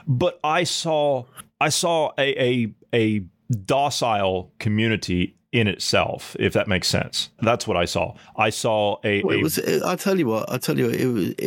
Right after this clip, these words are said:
Speaker 2: if you'd, if you'd, I mean, I, I was brought up with dogs, right? And you see the different mannerisms of them. And when, when a dog has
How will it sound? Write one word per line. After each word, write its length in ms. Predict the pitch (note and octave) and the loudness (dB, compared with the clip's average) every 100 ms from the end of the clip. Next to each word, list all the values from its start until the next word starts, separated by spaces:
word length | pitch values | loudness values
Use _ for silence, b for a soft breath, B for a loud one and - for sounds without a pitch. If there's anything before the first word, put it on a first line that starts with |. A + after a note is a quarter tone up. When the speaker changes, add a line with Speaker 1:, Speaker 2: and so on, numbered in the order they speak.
| A2 | -2
Speaker 2:
if 280 | - E3+ - | -2 -2 -2
you'd, 380 | G3+ G3+ - - - - | -2 -2 -4 -14 -20 -4
if 200 | - C#3+ | -2 0
you'd, 260 | F#3 E3+ - | -2 -2 -2
I 80 | B2 | -2
mean, 180 | B2 | -2
I, 100 | A#2+ | 0
I 220 | B2 - C3 | -2 -2 -2
was 140 | A#2+ | -2
brought 200 | - G2+ | -2 -2
up 60 | G2+ | -2
with 100 | F2+ | -2
dogs, 320 | G2 F2+ - | 0 -2 -2
right? 240 | D2+ D#2 - | -2 -2 -2
And 160 | F2 | 0
you 80 | F#2+ | 0
see 180 | F#2+ G#2+ | 0 0
the 80 | G2 | -2
different 320 | - G2 G2 | -4 -4 -2
mannerisms 720 | G2 F#2 E2 D#2 C#2+ C#2 C#2+ - | -2 0 0 -2 -2 -2 -2 -2
of 140 | - C#2+ | -2 0
them. 240 | D2+ C#2+ - _ | 0 -2 -4 _
And 360 | - A2+ G#2+ G2+ - | -4 0 0 -2 -4
when, 320 | G2+ C3 B2+ - _ _ | -2 0 0 -4 _ _
when 300 | A#2+ D#3+ E3 | -2 0 -2
a 100 | - | -4
dog 400 | B2 - B2+ G#2+ | -2 0 0 0
has 520 | - A2+ A2+ F#2+ F2+ | -4 -2 0 0 -2